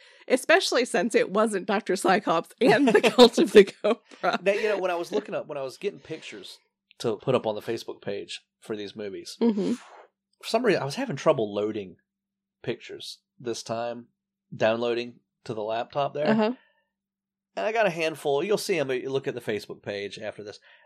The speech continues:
Speaker 2: I got a handful for, uh, Leech Woman. I got a handful for Cult of the Cobra. There's a ton for Doctor Cyclops.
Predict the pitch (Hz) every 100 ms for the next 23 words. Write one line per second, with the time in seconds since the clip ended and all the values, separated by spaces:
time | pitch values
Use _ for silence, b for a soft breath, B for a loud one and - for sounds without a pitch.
0 | b 160 180 143 143 139 131 120 120 120
1 | 101 110 107 107 113 - 107 104 113 127
2 | 120 113 117 - 113 - 110 107 _ 117
3 | 113 113 - 98 101 92 _ _ _ _
4 | _ _ _ _ _ - 175 151 120 -
5 | - 254 247 127 127 117 110 110 170 214
6 | 120 101